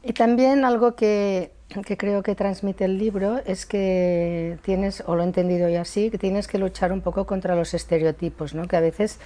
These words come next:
eh, tú mismo <clears throat> tienes estereotipos que te limitan, ah, y lo que tienes que hacer es, es romperlos para romper ese, ese círculo vicioso que no te deja avanzar.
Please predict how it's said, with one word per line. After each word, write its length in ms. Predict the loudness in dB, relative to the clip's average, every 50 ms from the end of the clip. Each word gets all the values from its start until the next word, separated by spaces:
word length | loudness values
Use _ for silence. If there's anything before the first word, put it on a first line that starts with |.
| -20 -20 -20 -18 -10 -2
eh, 260 | 4 4 6 6 4
tú 120 | 2 0 0
mismo 500 | 2 0 0 0 0 0 2 2 2 0 -4 -6 -2
<clears throat> 320 | 0 2 2 2 -2 0
tienes 300 | 0 2 2 0 -2 -4
estereotipos 680 | -4 -2 0 2 2 2 2 0 -2 0 0 -4 -2
que 140 | 0 -2 0
te 100 | 2 2
limitan, 640 | 2 2 2 2 2 2 2 4 2 4 4 2 -2 -4 -8 -20 -20 -20 -20 -20 -20 -20 -16 -8
ah, 440 | -2 0 2 2 2 2 2 0 -2 -2
y 60 | 0
lo 140 | 2 2 4
que 100 | 2 2
tienes 280 | 2 2 0 0 0 0
que 100 | 0 0
hacer 320 | 0 2 2 2 4 4
es, 240 | 2 0 0 -4 -2
es 160 | 0 0 2
romperlos 880 | 2 2 0 0 0 2 2 2 4 4 4 4 4 2 2 -2 -8 -16 -18 -20 -20 -20 -20 -12 -2 0
para 200 | 2 4 4 4
romper 460 | 4 2 0 0 0 0 2 2 2
ese, 300 | 2 0 -2 -2 -2 -2
ese 180 | -2 -4 -4
círculo 460 | -2 -2 -2 -2 0 0 0 2 2 2
vicioso 500 | 0 0 0 0 0 0 2 0 0 0
que 100 | 2 0
no 120 | 0 2
te 100 | 2 2
deja 240 | 2 2 2 2 0
avanzar. 520 | 0 0 -4 -2 0 2 2 2 0 -6